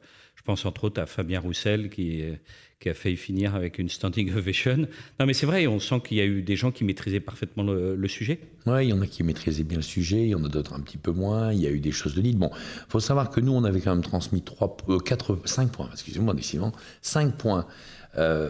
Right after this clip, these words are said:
Speaker 2: euh, qui étaient pour moi des points importants. On avait fait différemment.
Speaker 1: Alors, transmis, j-, j'explique, euh, à, à ceux qui nous écoutent. Vous
Speaker 2: Cinq
Speaker 1: aviez
Speaker 2: notes.
Speaker 1: transmis une note aux, aux candidats ou à ceux qui allaient les représenter, et du coup, ça peut être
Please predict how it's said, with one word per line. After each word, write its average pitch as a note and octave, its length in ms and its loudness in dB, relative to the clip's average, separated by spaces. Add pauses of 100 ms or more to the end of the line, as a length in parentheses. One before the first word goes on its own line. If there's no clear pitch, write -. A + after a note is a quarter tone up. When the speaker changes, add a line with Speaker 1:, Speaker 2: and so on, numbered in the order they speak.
(140)
Speaker 2:
euh, D#2 100 0
qui - 180 -4
étaient E2+ 180 0
pour F2 180 0
moi F#2+ 160 4
des F2+ 100 2
points D#2+ 220 -2
importants. - 560 -2
On A2+ 100 2
avait A#2+ 180 2
fait C3 160 0
différemment. F#2 680 2
Speaker 1:
Alors, E2+ 120 4
transmis, G2 380 0
j-, G2+ 160 -2
j'explique, A2 540 -2
euh, F#2+ 420 -2
à, E2+ 260 -4 (420)
à - 40 -2
ceux - 160 0
qui - 160 -2
nous F#2+ 200 0
écoutent. C3+ 340 -2 (300)
Vous G2+ 100 -2
Speaker 2:
Cinq - 80 4
Speaker 1:
aviez G2+ 180 2
Speaker 2:
notes. E2 80 4
Speaker 1:
transmis B2+ 400 2
une A#2 320 2
note A#2 320 0
aux, F#2+ 120 -2 (140)
aux G#2 140 2
candidats G2+ 640 0
ou F#2+ 140 0
à F2+ 60 2
ceux - 180 -2
qui - 140 -4
allaient F#2 160 2
les F2+ 100 -2
représenter, F2 560 -2
et A2 40 2
du F2+ 120 -6
coup, - 100 -4
ça G2 160 -4
peut F2+ 240 -4 (100)
être F#2 240 -2